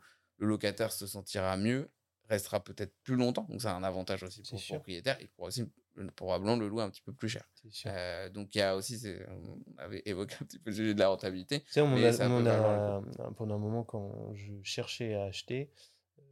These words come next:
Speaker 2: euh, la question se posait entre acheter du neuf et de l'ancien qu'on allait faire rénover.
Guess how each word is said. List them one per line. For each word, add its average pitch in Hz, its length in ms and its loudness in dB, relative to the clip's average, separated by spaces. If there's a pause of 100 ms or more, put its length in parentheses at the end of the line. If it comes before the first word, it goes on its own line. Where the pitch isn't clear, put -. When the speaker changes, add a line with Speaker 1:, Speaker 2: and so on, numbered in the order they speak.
(140)
Speaker 2:
euh, - 40 -10 (1000)
la 104 80 -8
question 113 280 -4
se - 100 -6
posait 113 360 2
entre 107 400 0
acheter 107 300 -2
du 104 180 -2
neuf 110 500 0
et 98 280 -4
de 95 200 -8
l'ancien 98 800 0
qu'on 101 200 -4
allait 95 160 -2
faire 95 280 -2
rénover. 95 500 -2